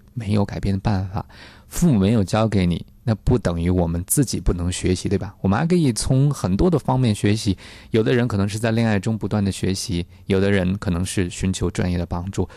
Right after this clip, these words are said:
有的人可能是自己去看书，看别人是怎么谈爱情，怎么在家庭关系中处理这样的问题。还有另外就是成长给你带来的痕迹。呃，我觉得另外一点呢，也可以说其实你挺坚强的，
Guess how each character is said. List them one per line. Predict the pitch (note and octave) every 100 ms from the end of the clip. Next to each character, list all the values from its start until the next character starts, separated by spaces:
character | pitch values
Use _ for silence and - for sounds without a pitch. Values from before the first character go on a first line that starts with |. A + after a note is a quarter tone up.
| -
有 | A#2
的 | C3+
人 | D3
可 | G#2
能 | G#2
是 | B2+
自 | - C3
己 | F#2
去 | - G#2 F#2 - - -
看 | - A2+
书， | - C3 C3+ - -
看 | - C#3+
别 | G2 G2
人 | C3 G#2 - -
是 | -
怎 | - E2+
么 |
谈 | F2 F#2
爱 | F#2+ F2+
情， | E2+ F#2 E2 - -
怎 | F#2+
么 | F2
在 | G#2 F#2 -
家 | A#2
庭 | G2+
关 | G#2
系 | G2+
中 | F2 G2+
处 | F#2+ -
理 | F#2
这 | F2+ F#2
样 |
的 | F2+
问 | F#2+ F#2
题。 | - A2+ - - -
还 | C#3
有 | D3+
另 | D3
外 | D3 B2
就 | G#2+
是 | G#2+
成 | - F#2+
长 | G2+ G#2+
给 | F2+ G#2+
你 | F2+
带 | F#2+
来 | F#2
的 | F#2
痕 | E2+ F2 F2
迹。 | - E2+ - - - -
呃， | G2+ F2+ -
我 | G2
觉 | -
得 | B2+
另 | C3+ D3+
外 | F3 E3
一 | A2
点 | A2+ A2
呢， | F#2+ F#2+ - - -
也 | G#2
可 | - D3+
以 |
说 | G2+ - C3+ B2+
其 | - B2
实 | -
你 | C#3+ F2+ E2+
挺 | - - E2+ E2+ G2 -
坚 | A#2+ A2+
强 | - G#2+ -
的， | F#2+